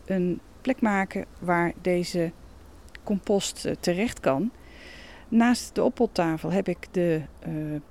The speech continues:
potten staan met compost die ik, eh, direct ga gebruiken. Die potten zijn afgedekt, waardoor het wat indroogt en er niet zoveel levend spul in mijn huiskamer terechtkomt als ik, eh, de huiskamerplanten een keer ga verpotten, nietwaar?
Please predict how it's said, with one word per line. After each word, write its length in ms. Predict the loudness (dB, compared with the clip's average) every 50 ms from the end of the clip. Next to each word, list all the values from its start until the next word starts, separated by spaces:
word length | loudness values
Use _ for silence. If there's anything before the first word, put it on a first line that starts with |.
| -16 -6
potten 240 | -2 -2 -2 -2 -4
staan 460 | -6 -2 0 0 2 2 0 0 -2 -2
met 200 | -4 -6 -6 -4
compost 600 | -4 -6 -6 -2 0 -2 -2 -2 -4 -10 -10 -8
die 180 | -6 -4 -4 -4
ik, 180 | -4 -6 -8 -6
eh, 80 | -6 -4 -4 -6 -6 -6
direct 400 | -2 -2 0 0 0 -4 -6 -6
ga 140 | -6 -6 -4
gebruiken. 680 | -4 -4 -4 -4 -2 -2 0 0 0 0 2 0 0
Die 200 | 0 -2 -6 -6 -6
potten 240 | -6 -6 -6 -6 -6
zijn 200 | -6 -4 -6 -6 -6 -8
afgedekt, 580 | -10 -10 -8 -4 -4 0 0 0 0 -2 -4
waardoor 260 | -6 -6 -4 -4 -4
het 140 | -6 -6 -6
wat 220 | -8 -10 -10 -10 -14 -12 -4
indroogt 680 | 0 2 2 2 2 2 2 2 0 0 -2 -6 -12 -8
en 220 | -6 -6 -4 -4
er 120 | -6 -6
niet 180 | -6 -6 -6 -6
zoveel 400 | -6 -6 -6 -4 -4 -4 -4 -4 -2
levend 420 | 2 2 4 4 2 0 -4 -8
spul 340 | -8 -2 2 2 4 4 4
in 100 | 2 0
mijn 120 | 0 2
huiskamer 520 | 2 2 0 0 0 0 0 2 2 0 0
terechtkomt 600 | 0 -2 -2 -2 -2 -2 0 0 0 0 0 -2
als 140 | -4 -6 -6
ik, 180 | -8 -8 -6 -6
eh, 140 | -6 -6 -6 -8 -16 -18 -18 -18 -20 -12 -2
de 220 | 2 4 4 4 4
huiskamerplanten 880 | 2 0 0 0 0 0 0 0 0 -2 0 2 2 2 2 2 2 0
een 80 | 0
keer 200 | 0 0 -2 -2
ga 140 | -2 -4 -6
verpotten, 580 | -4 -6 -8 -6 -2 0 0 0 2 4 4 4
nietwaar? 340 | 4 4 4 2 0 -2